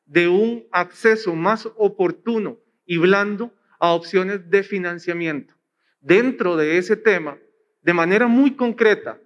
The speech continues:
distintos sectores han planteado la necesidad de contar con fondos de avales. El equipo técnico nos recordó que en el país existen dos fondos de avales muy específicos,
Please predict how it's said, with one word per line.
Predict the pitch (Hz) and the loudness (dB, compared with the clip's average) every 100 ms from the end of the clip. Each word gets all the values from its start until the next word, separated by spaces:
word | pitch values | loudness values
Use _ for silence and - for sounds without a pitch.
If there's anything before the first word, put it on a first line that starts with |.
| _ | _
distintos | 151 147 226 220 226 | -14 -4 -4 -4 -6
sectores | 214 - 190 165 151 | -8 -4 -2 -2 -4
han | 180 | -6
planteado | 180 202 202 202 202 | -6 -6 -4 -4 -2
la | 196 | -4
necesidad | 175 165 165 - 151 165 190 _ _ _ _ | -6 -10 -14 -8 -6 -6 -10 _ _ _ _
de | 190 185 | -2 -2
contar | 180 175 202 220 | -4 -2 -2 -2
con | - 196 | -6 -8
fondos | 190 202 202 190 | -4 -4 0 0
de | 190 | 2
avales. | 196 214 214 170 - _ _ _ _ - | 2 2 0 -6 -14 _ _ _ _ 0
El | 185 | 0
equipo | 180 226 240 | 0 -4 -4
técnico | 233 214 240 - 226 | 0 -2 -2 -6 -4
nos | 196 160 | -4 -4
recordó | 165 151 170 190 | -4 -2 -2 -4
que | 220 | -4
en | |
el | 202 185 | -6 -4
país | - 190 196 - | -4 -4 -8 -6
existen | 170 - 220 - 233 226 165 | -6 -4 -6 -4 -8 -6 0
dos | 196 208 208 | 2 2 -4
fondos | 185 185 202 | -8 -4 -2
de | 202 | 0
avales | 202 208 208 | 0 0 -2
muy | 185 190 | -2 -8
específicos, | 190 - 185 226 135 - 139 | -6 -6 -4 -6 -8 -20 -20